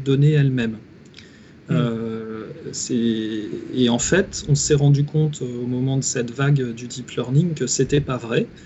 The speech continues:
Speaker 1: Donc aujourd'hui,
Speaker 2: Hmm.
Speaker 1: on a des, des modèles, euh, qui sont appris sur des ensembles de données qui sont plus petits,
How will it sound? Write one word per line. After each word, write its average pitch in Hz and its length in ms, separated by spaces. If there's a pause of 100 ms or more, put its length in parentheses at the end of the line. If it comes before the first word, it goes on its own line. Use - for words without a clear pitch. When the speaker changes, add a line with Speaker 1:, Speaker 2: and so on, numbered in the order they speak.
(260)
Speaker 1:
Donc 127 220
aujourd'hui, 127 480
Speaker 2:
Hmm. 170 60
Speaker 1:
on 139 100
a 143 100
des, 123 440
des 120 140
modèles, 123 440
euh, 110 400
qui - 140
sont 117 220
appris 151 420
sur 139 200
des 123 220
ensembles 139 340
de 127 100
données 131 280
qui 147 100
sont 135 140
plus - 180
petits, 170 320